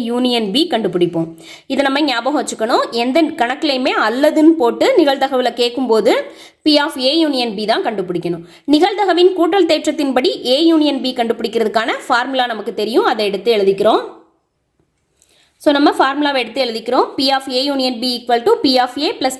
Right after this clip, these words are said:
P of B minus P of A வெட்டு B. So, இந்த மதிப்புகள் அனைத்தையும் கண்டுபிடிச்சு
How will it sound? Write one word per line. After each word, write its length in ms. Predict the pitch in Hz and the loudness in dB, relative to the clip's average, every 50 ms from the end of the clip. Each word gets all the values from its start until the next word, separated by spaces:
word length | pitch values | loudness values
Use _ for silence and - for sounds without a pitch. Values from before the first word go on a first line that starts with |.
| - | -8
P 140 | 240 233 240 233 | -4 -2 0 0
of 40 | 233 - 220 220 | -2 -4 -2 2
B 120 | 330 392 330 262 240 | 4 4 4 4 2
minus 340 | 254 269 302 339 415 - - - | 0 2 2 0 0 0 -4 -6
P 140 | 269 247 233 233 240 | -6 -2 -2 -2 -2
of 140 | 247 - 233 208 | -2 -2 -2 -2
A 60 | 214 214 208 | 0 0 -2
வெட்டு 180 | 185 165 185 175 175 | -2 -2 -4 -2 -2
B. 120 | 180 175 - - - - - | -4 -6 -6 -14 -20 -18 -6
So, 180 | - - 359 339 | 0 4 4 4
இந்த 80 | 320 302 | 4 4
மதிப்புகள் 460 | 277 269 302 311 320 349 339 311 285 | 2 0 -2 -2 0 2 2 2 0
அனைத்தையும் 400 | 269 262 254 302 294 302 392 - 294 | -4 -6 -6 -2 2 2 2 2 2
கண்டுபிடிச்சு 440 | 254 247 262 - 262 240 - 359 | 0 -2 -4 -4 -6 -4 0 2